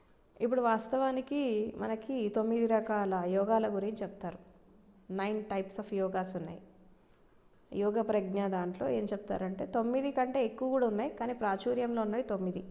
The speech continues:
ఒకటి కర్మయోగం, రెండవది తంత్రయోగం, మూడవది హఠయోగం, నాలుగవది భక్తి యోగం, ఐదవది,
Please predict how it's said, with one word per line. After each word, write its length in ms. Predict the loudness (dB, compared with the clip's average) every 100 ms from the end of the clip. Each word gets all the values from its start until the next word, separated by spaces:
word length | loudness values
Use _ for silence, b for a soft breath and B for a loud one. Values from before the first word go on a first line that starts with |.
| -14 -18 -20 -20 -20 -20 b b b b b -2
ఒకటి 260 | 0 0
కర్మయోగం, 800 | -2 -2 0 2 0 0 -4 -8 -16 -20 -20 -20 -20 -20 _ -4
రెండవది 300 | 0 2 0
తంత్రయోగం, 760 | 0 -2 -2 0 0 0 -2 -8 -18 -20 B B B B -2
మూడవది 320 | 2 2 2
హఠయోగం, 840 | 0 0 0 0 0 -2 -4 -8 -16 -20 -20 -20 -12
నాలుగవది 440 | -4 -2 0 0 0
భక్తి 360 | 0 -2 -4
యోగం, 440 | -2 0 -2 -4 -8 B B B B B
ఐదవది, 560 | 0 2 2 0 0 -4